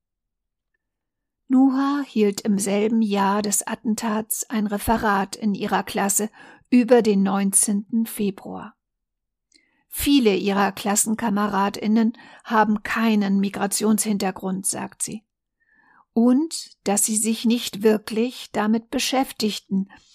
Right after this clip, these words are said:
während es für sie anfangs ihren Alltag bestimmte. „Die LehrerInnen konnten sich die Namen der Opfer nicht merken“, sagt Nuha.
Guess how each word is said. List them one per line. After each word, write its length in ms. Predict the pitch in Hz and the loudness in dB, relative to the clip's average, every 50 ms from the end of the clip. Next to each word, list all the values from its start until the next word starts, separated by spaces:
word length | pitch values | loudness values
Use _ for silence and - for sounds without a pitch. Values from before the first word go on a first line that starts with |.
| - - _ | -20 -14 _
während 520 | - 202 247 233 226 220 208 202 202 196 | 2 6 8 8 8 6 4 2 -2 0
es 200 | 208 208 - - | 2 2 2 2
für 180 | - 208 202 202 | 2 2 2 2
sie 460 | 196 196 196 240 269 254 226 - - - | 2 2 2 2 2 0 0 -4 -6 -2
anfangs 760 | - 202 202 196 196 - - - 226 220 226 226 - - - | 0 2 2 2 0 -2 -4 -2 0 0 0 -2 -4 -6 -4
ihren 340 | - 240 233 247 247 247 - | -2 -2 0 0 0 -2 -2
Alltag 600 | - 262 254 247 240 - - 190 180 175 - - | 0 2 2 2 0 -2 -2 -4 -4 -4 -6 -8
bestimmte. 680 | - - 196 - - - 220 - - 170 - 226 214 220 - _ _ _ _ _ _ _ _ _ _ _ _ _ _ _ _ _ _ _ _ _ _ _ _ _ _ _ _ _ - | -8 -6 -6 -6 -4 -2 -2 0 0 -2 -4 -8 -10 -10 -12 _ _ _ _ _ _ _ _ _ _ _ _ _ _ _ _ _ _ _ _ _ _ _ _ _ _ _ _ _ 0
„Die 100 | 240 240 | 0 2
LehrerInnen 1000 | 214 208 226 226 214 202 196 208 214 226 233 247 - - 247 247 254 262 285 320 - _ - - _ _ _ | 4 6 6 6 6 4 0 -2 -2 -2 -2 -2 -2 0 2 4 4 2 2 -2 -6 _ -20 -20 _ _ _
konnten 480 | - - 240 240 240 240 240 - 262 262 | -6 0 2 4 4 4 2 2 0 2
sich 260 | 240 233 226 220 - | 2 0 -2 -2 -4
die 140 | - 220 214 | -4 -2 0
Namen 580 | 208 202 196 202 208 208 220 220 226 220 220 220 | 0 0 0 -2 0 0 2 2 2 2 2 2
der 220 | 226 202 - - | 0 -2 0 -2
Opfer 520 | 240 240 240 - - - - 185 185 185 | -4 -4 -4 -8 -10 -6 -4 -4 -2 -2
nicht 360 | 190 190 202 208 - - - 220 | 0 -2 -2 -2 -4 -6 -2 2
merken“, 680 | 214 233 233 240 233 240 233 - - 175 175 180 196 196 | 2 4 4 4 4 2 0 -2 -8 -10 -8 -8 -8 -6
sagt 400 | - - 202 185 185 - - 196 | -4 -2 -2 -2 -4 -6 -4 -4
Nuha. 440 | 190 190 196 196 196 - 214 - | -2 -2 -2 -4 -8 -10 -12 -16